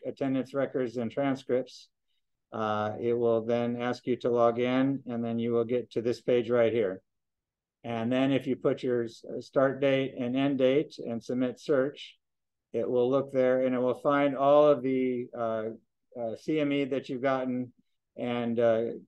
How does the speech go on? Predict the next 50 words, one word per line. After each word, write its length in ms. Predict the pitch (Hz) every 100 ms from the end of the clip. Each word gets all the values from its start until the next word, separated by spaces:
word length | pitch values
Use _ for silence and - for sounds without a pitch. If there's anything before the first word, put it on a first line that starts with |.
| _
kind 160 | 131 123
of 40 | 123
have 140 | 120
it 80 | 120
here. 200 | 123 120
And 100 | 123
then 80 | 120
you 100 | 117
can 200 | 127 120
also 320 | 120 - 120
go 180 | 120 117
generate 440 | 117 123 120 120
a 20 |
P 180 | 113 123
D 120 | 120
F 160 | 117 -
transcript. 480 | 135 113 - 120 - _ _ _ _ _
So 280 | - 143 131
for 180 | 127 139
you 180 | 139 160
attendings 500 | 160 165 160 151 143
out 240 | 139 135
there, 240 | 120 117
if 240 | 120 123 135
you 120 | 127
want 300 | 123 147 165
to 80 | 165
make 220 | 151 147
sure 420 | 143 - 147 139
all 200 | 127 131
your 160 | 143 143
credits 420 | - 143 139 135
are 220 | 135 123
correctly, 880 | 117 123 131 127 143 135 127 123 120 113
uh, 500 | 117 113 110 107 104
recorded, 640 | 127 120 160 147 127 131 - _ _ _ -
uh, 60 | 120
you're 180 | 123 123
welcome 380 | 139 139 139
to 120 | 139 131
do 160 | 135
that 340 | 127 131 131 -
today 420 | 135 127 139 143
or 140 | 135
tomorrow. 640 | 120 127 127 131 127 120 123
And 180 | 123 123
then 120 | 123
I 80 | 117
think 240 | - 131 -
Thursday, 720 | 143 143 123 151 135 131 135